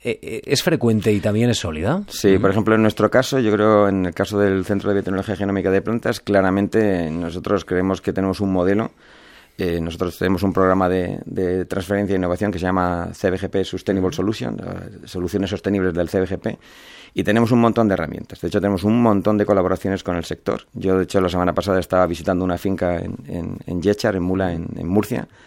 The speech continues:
Speaker 2: para ver un experimento de el efecto de algunos productos que estamos desarrollando sobre, por ejemplo, lechuga. Pero nosotros este modelo lo que hemos hecho es no solamente nosotros ir al campo, sino hacer que las empresas vengan al centro y que conozcan nuestra tecnología, desarrollar nuestro portafolio tecnológico,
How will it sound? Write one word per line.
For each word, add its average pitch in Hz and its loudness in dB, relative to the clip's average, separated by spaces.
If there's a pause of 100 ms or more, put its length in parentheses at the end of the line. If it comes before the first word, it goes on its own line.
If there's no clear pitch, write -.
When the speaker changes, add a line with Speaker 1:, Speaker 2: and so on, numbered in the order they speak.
(160)
Speaker 2:
para 90 2
ver 92 4
un 92 2
experimento 95 0
de 85 -2 (100)
el 82 -6
efecto 87 -4 (380)
de 87 4
algunos 90 2
productos 90 0
que - -6
estamos 90 -2
desarrollando 101 2
sobre, 87 -2
por - -10
ejemplo, 87 -4 (100)
lechuga. 120 -2 (420)
Pero 98 4
nosotros 113 2
este 135 2
modelo 135 6
lo 131 6
que 110 4
hemos 110 2
hecho 127 2
es 98 4
no 107 2
solamente 123 2
nosotros 107 0
ir 98 2
al 92 2
campo, - -2
sino 95 -2
hacer 104 -2
que 110 -2
las 107 -2
empresas 117 0
vengan 92 0
al - -10
centro - -14 (100)
y 98 0 (360)
que 101 0
conozcan 117 4
nuestra 107 2
tecnología, 85 -2
desarrollar 95 2
nuestro 113 2
portafolio 107 0
tecnológico, 127 -2